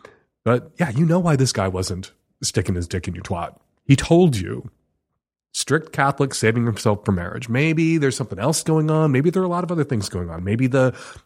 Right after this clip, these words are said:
strict Catholic upbringing and saving himself for marriage was an excuse. Maybe he was covering for performance anxiety.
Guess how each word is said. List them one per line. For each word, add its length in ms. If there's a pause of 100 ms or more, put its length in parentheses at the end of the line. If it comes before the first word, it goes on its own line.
strict 420
Catholic 480
upbringing 460
and 100
saving 320
himself 360
for 80
marriage 520 (720)
was 240
an 80
excuse. 880
Maybe 240
he 100
was 180
covering 520
for 540
performance 580
anxiety. 720